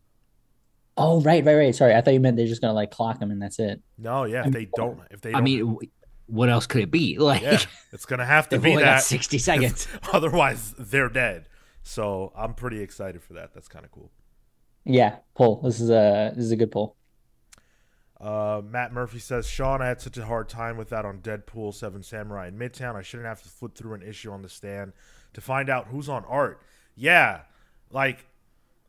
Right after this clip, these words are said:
Speaker 2: it's weird because I need to know who's doing every role, and,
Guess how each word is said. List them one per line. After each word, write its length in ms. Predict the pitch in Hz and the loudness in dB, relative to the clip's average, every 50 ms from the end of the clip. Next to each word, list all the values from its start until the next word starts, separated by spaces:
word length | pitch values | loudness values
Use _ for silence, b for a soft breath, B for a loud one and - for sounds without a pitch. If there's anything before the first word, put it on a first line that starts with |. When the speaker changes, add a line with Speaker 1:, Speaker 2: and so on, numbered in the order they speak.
| _ _ _ | _ _ _
Speaker 2:
it's 200 | - 151 139 127 | -10 -10 -10 -10
weird 340 | 113 117 156 165 151 139 120 | -6 -2 2 2 2 2 0
because 520 | 120 123 - 143 131 123 120 117 110 - - - - | -4 -8 -6 -4 -2 -2 -2 -4 -6 -10 -16 -12 -4
I 160 | - 139 147 | -2 0 0
need 240 | 143 143 139 147 139 | 0 -2 -6 -8 -10
to 100 | - 143 | -10 -12
know 560 | 123 123 127 131 131 120 117 113 110 - - - _ - - | -8 -4 -4 -2 -2 0 -2 -2 -4 -6 -12 -16 _ -14 -10
who's 340 | 143 151 147 139 131 - - - _ - - _ _ _ 107 | -8 -8 -8 -8 -10 -12 -16 -20 _ -20 -20 _ _ _ -12
doing 360 | 107 143 139 139 131 123 123 - | -8 -6 -4 -4 -4 -6 -8 -6
every 340 | - 147 156 131 123 127 123 | -4 -4 -2 -2 -4 -8 -8
role, 500 | 127 139 135 139 147 156 170 214 - _ - - - _ _ _ _ _ - | -6 -6 -6 -6 -6 -8 -10 -12 -16 _ -20 -20 -20 _ _ _ _ _ -8
and, 540 | 120 123 123 123 120 120 117 120 - 101 | -6 -4 -4 -4 -4 -6 -8 -12 -18 -20